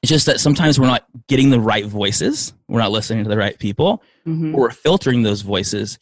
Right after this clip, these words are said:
Speaker 1: in a way that doesn't serve us.
Speaker 2: Let's talk about that filtering
Speaker 1: <laughs>
Speaker 2: process.
Speaker 1: Yeah, yeah,
Speaker 2: Like,
Speaker 1: yeah.
Speaker 2: so do people know that they're filtering it? How do you change the filter, right? Like, so we're filtering,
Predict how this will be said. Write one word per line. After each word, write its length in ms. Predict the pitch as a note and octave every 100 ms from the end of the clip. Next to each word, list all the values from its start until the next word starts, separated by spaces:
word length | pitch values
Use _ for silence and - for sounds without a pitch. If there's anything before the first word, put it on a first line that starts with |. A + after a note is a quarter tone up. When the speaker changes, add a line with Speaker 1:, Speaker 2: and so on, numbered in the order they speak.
| _ -
Speaker 1:
in 100 | B2
a 40 |
way 100 | A#2
that 80 | A2
doesn't 240 | A2 G2+ -
serve 300 | - A2 G#2
us. 320 | - - B2 - _ _ _ _ _ - F#3+
Speaker 2:
Let's 180 | G3+ G3+
talk 140 | G#3+ F#3
about 180 | F#3 F#3
that 200 | E3 -
filtering 420 | A#3 G#3+ F#3+ E3
Speaker 1:
<laughs> 120 | -
Speaker 2:
process. 480 | D#3 D3 - C3 -
Speaker 1:
Yeah, 40 |
yeah, 40 | D#3
Speaker 2:
Like, 120 | D3+
Speaker 1:
yeah. 60 |
Speaker 2:
so 460 | - - F3 E3 - _ _ _ -
do 80 | F#3
people 240 | G#3+ F3+
know 260 | F3+ F#3 G3+
that 160 | G3+
they're 120 | F#3
filtering 380 | F3 E3 - D#3
it? 100 | D3
How 180 | - F#3
do 80 | F#3
you 60 |
change 260 | F3 F#3+ E3
the 80 | D3
filter, 440 | F3+ G3+ D#3 C3
right? 160 | D3 D#3+
Like, 120 | E3
so 140 | - F#3
we're 140 | F3+
filtering, 680 | F#3 A3 G#3+ G#3 F3+ E3